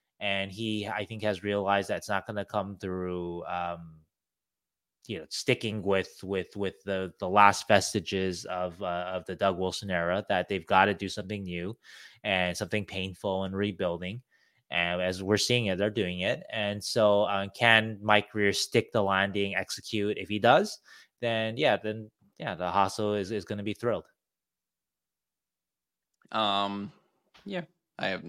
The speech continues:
Speaker 2: I have no comments. Not gonna happen. Sharks are here forever. That's my answer.
Speaker 1: <laughs>
Speaker 2: It's time to go. Time to go to bed, everybody. It
Speaker 1: Yeah.
Speaker 2: has, uh, been a long episode.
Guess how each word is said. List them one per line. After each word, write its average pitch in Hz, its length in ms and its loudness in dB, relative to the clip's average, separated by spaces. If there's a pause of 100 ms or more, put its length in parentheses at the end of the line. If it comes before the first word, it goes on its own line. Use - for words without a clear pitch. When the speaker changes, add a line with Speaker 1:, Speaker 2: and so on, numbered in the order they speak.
(120)
Speaker 2:
I - 60 -4
have 92 100 -4
no 92 220 -6
comments. 90 680 -8 (360)
Not 107 160 -4
gonna 95 140 -4
happen. 95 480 -8
Sharks 101 320 -4
are 101 60 -10
here 98 140 -6
forever. - 440 -10 (320)
That's - 180 -16
my - 60 -12
answer. 214 500 0
Speaker 1:
<laughs> 180 160 -6 (140)
Speaker 2:
It's - 380 -8
time 104 260 -4
to 190 80 -4
go. 85 460 -4 (420)
Time 117 220 2
to 113 60 0
go 110 80 2
to 104 80 0
bed, 90 220 0
everybody. 85 540 -4 (200)
It - 140 -10
Speaker 1:
Yeah. 120 160 10
Speaker 2:
has, - 140 6
uh, 50 320 -6 (320)
been 95 120 -6
a 85 80 -4
long 87 440 -4
episode. 90 520 -14